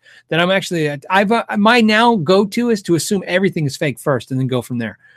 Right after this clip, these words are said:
I think that's the only way to be safe at this point. Um, the stuff that I've seen them clone and copy as a fake, it, it blows my mind. Uh, I, you know, everybody's like, "Oh yeah, of course, Gibsons and Suhrs." And now it's like, dude,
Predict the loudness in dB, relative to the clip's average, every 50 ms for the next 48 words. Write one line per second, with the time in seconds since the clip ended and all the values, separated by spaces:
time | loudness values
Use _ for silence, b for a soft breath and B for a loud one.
0 | b b b b b b 2 4 4 4 4 4 2 2 2 2 2 4 4 4
1 | 2 2 0 -4 -4 -2 -2 -4 -4 -6 -10 -14 -14 -16 _ -18 -20 -20 _ B
2 | B B B B B B B 2 4 4 4 2 0 -4 b b b b b 0
3 | 2 2 2 2 2 2 4 4 4 2 2 2 2 2 2 2 2 0 0 2
4 | 2 0 0 -2 -6 -4 -2 0 0 2 0 0 -2 -4 -4 -4 -2 -2 -2 -4
5 | -4 -4 -4 -4 -4 -6 -8 -6 -4 -4 -4 -4 -8 -12 _ _ -12 -12 -12 -10
6 | -8 -8 -8 -8 -4 0 2 4 4 4 6 6 6 4 4 2 -2 -6 -12 -14
7 | -16 -14 -8 -6 -4 -4 -2 -4 -4 -4 -4 -4 -4 -4 -4 -4 -4 -6 -6 -8
8 | -12 -14 -20 -20 _ _ _ _ _ _ _ -2 0 2 2 2 0 0 0 0
9 | 2 0 0 -2 -2 0 0 2 2 0 2 2 0 2 2 0 2 4 4 6
10 | 4 4 2 2 2 2 2 2 0 0 0 0 -4 -4 -4 -4 -4 -4 -6 -8
11 | -8 -8 -6 -6 -2 0 2 2 4 4 2 0 0 -2 -2 -2 2 2 2 2
12 | 2 2 2 0 0 0 -2 B B B B B B B B 0 0 0 0